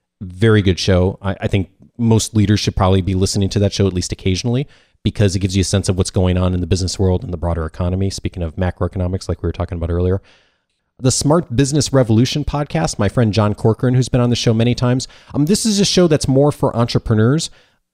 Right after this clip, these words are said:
but John has the best guests on. He gets all kinds of diverse guests on and who just have all kinds of wisdom on different things. I really recommend that show if you're, if you're interested in entrepreneurship or running a small business. The Smart Business Revolution podcast would be a good one.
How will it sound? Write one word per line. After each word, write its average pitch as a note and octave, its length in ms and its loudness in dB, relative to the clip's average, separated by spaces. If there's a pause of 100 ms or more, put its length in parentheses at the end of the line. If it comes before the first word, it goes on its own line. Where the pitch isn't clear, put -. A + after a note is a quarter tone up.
but - 200 -2
John F#3+ 340 2
has C3 480 -2
the G2+ 240 -2 (120)
best C#3+ 420 -2
guests - 280 0
on. E2 140 -2
He B2 140 -4
gets D#3 260 -2 (120)
all D3+ 240 0
kinds A2+ 340 -2
of F#2 80 -2
diverse G2+ 320 0
guests - 300 -2
on A2 220 0 (480)
and G2 420 2
who A#2 140 0
just - 220 -6 (100)
have - 280 -10 (100)
all C3+ 220 -2
kinds A#2 360 0
of E2+ 80 -2
wisdom F#2+ 280 0
on F2+ 120 -2
different F#2 280 -2
things. F2 360 0 (240)
I G#2 260 0
really A2 300 4
recommend F#2+ 400 2
that E2+ 140 0
show F#2 280 2
if - 160 -2
you're, E2+ 280 0
if - 360 -16
you're B2 140 -2
interested A#2 420 0
in G2 120 0
entrepreneurship F#2 760 -2
or F2+ 40 -2
running F2+ 160 -4
a E2+ 40 -4
small E2+ 240 -4
business. F2 460 -4
The - 80 -8
Smart - 320 -4
Business F2+ 280 -4
Revolution F2 400 -4
podcast F2 440 -6
would E2 100 -8
be F2+ 80 -6
a D#2+ 40 -6
good F2+ 140 -2
one. F2 240 -4